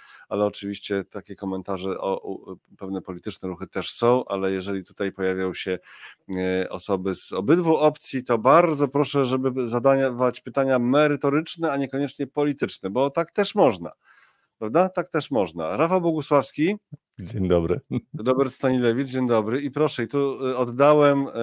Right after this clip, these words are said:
Speaker 1: Warszawę, e, prezesowi. Michał Duniec będzie z nami też, ale to po dziewiątej chwilę,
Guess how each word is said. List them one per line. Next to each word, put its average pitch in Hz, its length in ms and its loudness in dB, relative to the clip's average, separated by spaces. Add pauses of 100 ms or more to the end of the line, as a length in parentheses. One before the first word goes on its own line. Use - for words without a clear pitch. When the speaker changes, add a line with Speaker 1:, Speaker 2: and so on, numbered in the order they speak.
(320)
Speaker 1:
Warszawę, 123 880 2 (680)
e, 104 220 0
prezesowi. 113 680 0
Michał 127 320 0
Duniec 110 320 -2
będzie 92 300 -6
z 92 80 -10
nami 92 240 -4
też, 117 240 -6
ale 113 140 0
to 110 100 -8
po 107 160 -4
dziewiątej 98 560 -4
chwilę, 101 500 -2